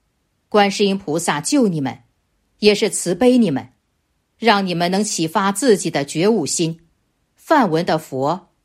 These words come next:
就是觉者。问：梦到一位法师在帮 A 同修剃度，我在边儿看，问 A：你放得下？A 回答：“不管了。”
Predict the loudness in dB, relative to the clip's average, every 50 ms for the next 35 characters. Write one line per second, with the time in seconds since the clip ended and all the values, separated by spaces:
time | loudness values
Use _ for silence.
0 | _ _ -2 2 4 4 4 2 -2 -6 -4 -4 -2 -2 -2 -2 -2 -4 -8 -8
1 | -12 _ _ _ _ _ _ _ _ _ _ _ _ _ _ _ _ _ _ _
2 | -2 2 2 2 2 2 -2 -10 _ _ _ _ _ _ _ 0 2 2 4 4
3 | 2 2 0 0 0 0 0 0 0 -2 -4 -4 -4 -6 -6 -4 -4 -4 -4 -6
4 | _ _ _ _ _ -4 -2 -2 0 0 0 -2 -2 0 -2 -4 -4 -2 -4 -6
5 | -4 -2 -2 -4 -4 -4 -6 -6 -6 -4 -4 -4 -4 -4 -6 _ _ _ _ _
6 | _ _ -4 -2 -2 0 0 -2 -2 0 0 0 0 -2 -4 -6 -6 -6 -8 -10
7 | _ _ _ _ _ _ -2 0 0 0 2 2 0 0 0 0 -4 -8 _ _
8 | _ _ _ _ -2 -2 0 0 0 0 0 0 0 -2 -2 -2 -2 -2 -2 -4
9 | -8 _ _ _ _ _ _ _ _ _ _ _ 0 0 2 2 2 0 0 0
10 | -2 -2 -2 -4 -6 -8 -6 -6 -2 0 0 0 0 0 -2 -4 -4 -6 -8